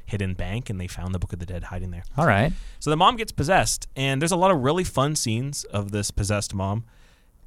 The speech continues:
Speaker 1: My God, Lily Sullivan is so good in this film.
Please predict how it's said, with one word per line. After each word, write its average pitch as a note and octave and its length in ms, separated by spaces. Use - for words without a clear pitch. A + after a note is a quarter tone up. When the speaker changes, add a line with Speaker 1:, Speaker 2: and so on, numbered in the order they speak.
Speaker 1:
My D#3 180
God, A2+ 300
Lily E3 280
Sullivan C3+ 460
is - 480
so B2 380
good F#2+ 200
in E2 60
this E2+ 160
film. D2 260